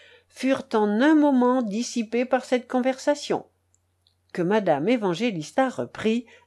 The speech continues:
et continua sur ce ton. « Ma mère avait raison »,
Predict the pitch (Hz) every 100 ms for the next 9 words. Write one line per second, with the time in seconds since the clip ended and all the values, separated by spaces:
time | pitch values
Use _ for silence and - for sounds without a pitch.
0 | - 247 254 262 269 269 294 330 - 240
1 | - 175 - - - _ _ _ _ _
2 | _ _ _ _ _ _ _ _ _ _
3 | _ _ _ _ _ 302 311 285 285 285
4 | 294 294 302 349 330 240 247